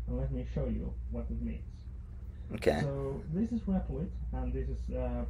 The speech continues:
Speaker 1: Python repl, which means that I have a Python file here on the left, and it runs in my browser,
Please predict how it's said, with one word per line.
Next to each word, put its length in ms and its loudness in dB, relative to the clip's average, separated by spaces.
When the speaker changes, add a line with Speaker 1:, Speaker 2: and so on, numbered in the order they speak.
Speaker 1:
Python 420 0
repl, 340 2
which 180 0
means 320 -2
that 200 -2
I 120 -2
have 360 -2
a 40 -10
Python 320 0
file 320 0
here 100 0
on 140 0
the 80 2
left, 260 4
and 100 -2
it 220 -2
runs 240 0
in 80 0
my 100 2
browser, 460 2